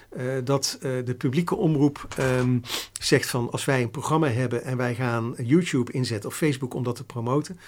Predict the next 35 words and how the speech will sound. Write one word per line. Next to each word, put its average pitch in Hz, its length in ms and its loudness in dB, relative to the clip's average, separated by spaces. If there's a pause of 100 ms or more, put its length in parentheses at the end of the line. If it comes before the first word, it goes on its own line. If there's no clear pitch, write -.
(140)
dat 120 140 -4
moet 127 160 0
over 113 160 0
twee, 127 200 0
drie 120 200 -4
jaar 113 180 -2
eigenlijk 110 380 -6
onbestaanbaar 107 560 -6
zijn." 117 280 -12 (380)
Dat 120 160 -4
de 139 60 -2
Rijksoverheid 131 760 4
zegt 117 200 -4
van, 123 180 -4
"Oké, 123 180 -4
ik 120 260 -2
wil, 127 360 2 (300)
eh, 131 120 -6 (120)
bewoners, 131 680 6
eh, 147 120 -2 (120)
of, - 160 -4
of 127 140 -2
een 120 100 -2
gemeente 139 380 4
zegt, 120 240 -2
'Ik 127 100 -10
wil 120 120 -4
bewoners 135 400 0
van 123 100 -4
deze 123 280 -2
gemeente 120 460 -2 (380)
engageren 147 600 4
met 127 120 -4
mijn 127 180 0
beleid 123 480 0